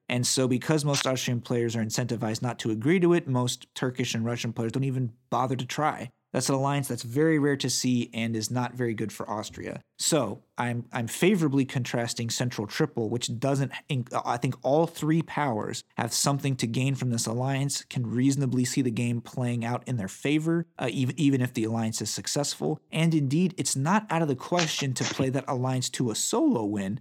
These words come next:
For either of the, for any of the three powers, any of the three powers could reasonably expect this alliance to eventually result in a solo win for them. So when you, when you consider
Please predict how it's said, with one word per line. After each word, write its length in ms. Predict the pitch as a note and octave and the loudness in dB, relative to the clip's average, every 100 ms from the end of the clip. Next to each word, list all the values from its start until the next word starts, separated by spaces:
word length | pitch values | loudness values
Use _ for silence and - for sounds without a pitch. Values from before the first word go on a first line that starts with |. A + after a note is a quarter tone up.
| _ - - | _ -4 0
For 140 | D#3+ | 0
either 360 | D#3 A#3 C#4 A#3 | 6 6 8 6
of 80 | E3 | 4
the, 60 | |
for 200 | - F3 | 0 0
any 220 | F3 G#3+ E4+ | 2 4 6
of 80 | |
the 80 | E3+ | 4
three 220 | - F#3 | 2 0
powers, 480 | F3+ F#3 A3+ B2 - | 2 2 2 2 0
any 180 | B2 F#3 | 2 2
of 60 | G#3 | 2
the 100 | - | 0
three 140 | D3 | 0
powers 420 | C3+ D3+ E3+ B2 | 2 0 2 0
could 180 | - A#2+ | 0 0
reasonably 440 | A#2 C#3 C#3+ B2+ | 2 2 2 0
expect 400 | B2 - - B2+ | 0 -2 -4 -4
this 120 | B2+ B2 | -2 -2
alliance 440 | A#2 B2 B2 - | -2 0 -2 -2
to 280 | C3 A#2+ A#2 | 0 0 0
eventually 480 | B2 A#2 C3 C3 B2+ | -2 0 0 2 0
result 420 | A#2 A2+ B2 A#2 | 0 0 0 -2
in 60 | B2 | -4
a 80 | A2 | -2
solo 360 | - E3+ D#3+ | 0 2 2
win 180 | B2 A2+ | 2 0
for 160 | A2+ A2 | -2 -4
them. 320 | G#2+ G#2+ B2+ _ - | -4 -4 -8 _ -2
So 260 | D#3 C#3+ | 2 2
when 220 | C3+ C#3+ | 2 2
you, 80 | C#3 C#3 | 0 0
when 120 | C#3+ | 0
you 100 | C#3 | 0
consider 500 | C#3 C3+ - A3 | 0 -2 2 2